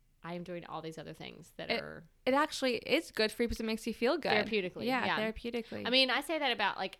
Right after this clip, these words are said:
Speaker 1: I, I don't drink. You don't
Speaker 2: Mm-hmm.
Speaker 1: drink either,
Speaker 2: No.
Speaker 1: right? Um,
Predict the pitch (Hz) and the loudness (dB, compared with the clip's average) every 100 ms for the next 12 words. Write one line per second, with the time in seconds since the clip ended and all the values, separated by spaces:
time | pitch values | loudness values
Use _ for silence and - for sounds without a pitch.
0 | - 208 226 233 208 208 220 160 139 - | 0 2 2 0 0 0 0 -4 -10 -12
1 | - _ _ - 208 208 226 175 175 170 | -16 _ _ -4 0 2 0 -4 -6 -2
2 | 214 185 170 190 - _ - _ _ - | 0 2 2 0 -6 _ -20 _ _ 0
3 | 240 226 220 | 4 4 2